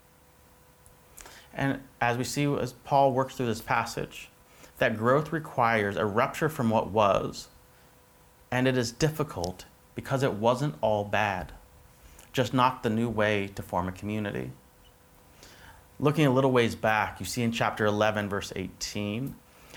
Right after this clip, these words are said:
that it says, "Many are boasting according to the flesh," or it says,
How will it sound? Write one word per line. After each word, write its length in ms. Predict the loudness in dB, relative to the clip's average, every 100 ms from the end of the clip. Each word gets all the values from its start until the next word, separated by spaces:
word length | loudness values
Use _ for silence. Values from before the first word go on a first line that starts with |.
| -2
that 120 | 0
it 40 |
says, 460 | 2 4 4 2 -6 -18 _ _ -20 -20 -20 _ _ -12
"Many 340 | -2 0 2 4
are 80 | 2
boasting 760 | 2 2 2 0 -2 -2 -4 -14 -20 _ -8
according 460 | -4 2 2 2
to 160 | -2 -4
the 100 | -4
flesh," 480 | -6 0 2 2 -2
or 40 |
it 60 | -4
says, 160 | -4